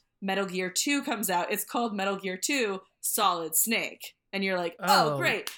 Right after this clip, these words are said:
Speaker 1: Me and my boy Solid Snake, we're back together." And then there's a, a bunch more, the same, it's a stealth game, you're fighting terrorists, there's a Soviet Union, you know, 'cause it's nineteen ninety.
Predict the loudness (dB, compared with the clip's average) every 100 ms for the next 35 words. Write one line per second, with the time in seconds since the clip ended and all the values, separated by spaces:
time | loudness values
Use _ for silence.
0 | -8 -2 0 2 0 2 2 2 2 0
1 | 0 0 0 -2 -6 -6 -4 2 2 2
2 | -2 0 4 4 4 2 2 0 -6 _
3 | -2 0 2 2 0 0 -6 _ -2 -2
4 | 0 -2 0 -2 0 -2 -2 -2 0 0
5 | 2 0 0 -4 -4 -2 0 2 0 0
6 | -2 -2 0 -2 -4 -8 -8 -4 -4 -4
7 | -4 -2 0 0 0 -2 -6 -10 -8 -4
8 | 0 0 0 0 -2 -2 -2 -2 0 0
9 | 0 0 -2 -4 -6 -6 -6 -6 -4 -4
10 | -4 -4 -2 -2 0 0 0 -2 -4